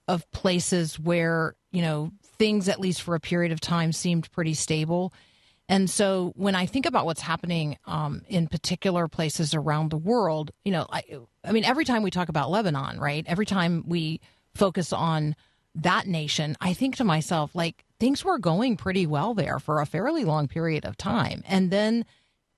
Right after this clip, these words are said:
very, very quickly unraveled because of this confluence of challenges and crises, multiple crises coming all at once.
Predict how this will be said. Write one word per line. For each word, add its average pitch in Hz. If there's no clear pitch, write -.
very, 214
very 165
quickly 151
unraveled 156
because 220
of 196
this 170
confluence 170
of 143
challenges 156
and 151
crises, 160
multiple 170
crises 147
coming 151
all 165
at 143
once. 156